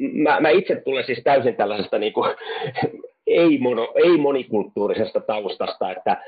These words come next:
että no joo, mulla on sen verran semmoista suomalaista niinku monikulttuurista, että äiti on Satakunnasta ja isä on Kainuusta, eli tavallaan idän ja lännen niinku,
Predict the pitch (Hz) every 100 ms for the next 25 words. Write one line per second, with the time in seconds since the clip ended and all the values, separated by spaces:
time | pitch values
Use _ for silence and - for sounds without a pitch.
0 | - - 113 - - - 92 120 135 147
1 | 139 131 135 135 151 127 110 98 - _
2 | - 117 104 110 151 139 117 101 - 101
3 | - 104 101 104 101 - - - 113 117
4 | 120 113 101 - 98 101 - 120 127 107
5 | 92 - 117 104 101 92 87 - 95 104
6 | 107 95 92 107 107 95 82 82 - -
7 | 82 92 90 87 90 104 92 90 87 95
8 | 92 82 82 80 90